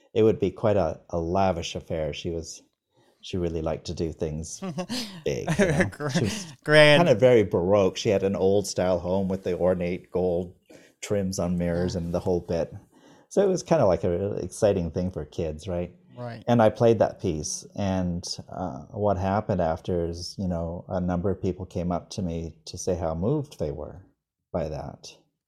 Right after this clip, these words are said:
Speaker 1: So then I got that not only is music healing for me, it's healing for others.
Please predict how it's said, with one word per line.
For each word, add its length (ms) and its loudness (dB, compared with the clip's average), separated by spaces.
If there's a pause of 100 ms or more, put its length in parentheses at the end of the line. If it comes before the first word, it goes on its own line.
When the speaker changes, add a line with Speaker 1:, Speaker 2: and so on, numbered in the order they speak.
(640)
Speaker 1:
So 200 -2
then 180 4
I 100 4
got 300 2
that 220 2
not 200 6
only 240 4
is 160 0
music 320 -2
healing 360 2
for 140 -2
me, 340 0
it's 140 -2
healing 320 -2
for 140 -4
others. 640 -6